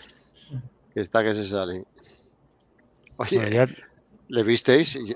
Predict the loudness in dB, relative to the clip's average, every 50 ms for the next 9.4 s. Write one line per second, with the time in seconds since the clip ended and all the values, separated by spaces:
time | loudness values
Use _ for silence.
0 | -10 -10 -6 -4 -2 0 0 0 2 4 2 2 4 6 6 6 6 4 2 4
1 | 6 6 6 6 6 4 2 0 0 0 -2 -2 -2 -2 0 0 0 0 0 -2
2 | -6 -8 -14 _ _ _ _ -6 -4 -2 -2 -2 -4 -4 -4 -4 -2 2 2 4
3 | 4 2 2 2 2 0 0 -2 -6 -6 -6 -8 -8 -8 -6 -6 -4 -4 -4 -6
4 | -8 -10 -12 -12 -10 -10 -10 -6 _ 0 0 0 0 -2 -6 -8 -8 -10 -12 -12
5 | -16 -16 _ _ _ _ -20 -20 -20 _ -20 -20 _ _ _ _ _ _ _ _
6 | _ _ _ _ _ _ _ _ _ _ _ _ _ _ _ _ -20 -20 -20 -20
7 | -14 -10 -10 0 4 6 6 6 4 2 0 2 2 2 2 2 2 2 2 0
8 | -2 -2 -4 -6 -8 -8 -6 -4 -4 -4 -4 -6 -10 -10 -10 -8 -8 -8 -10 -10
9 | -12 -12 -12 -10 -10 -12 -12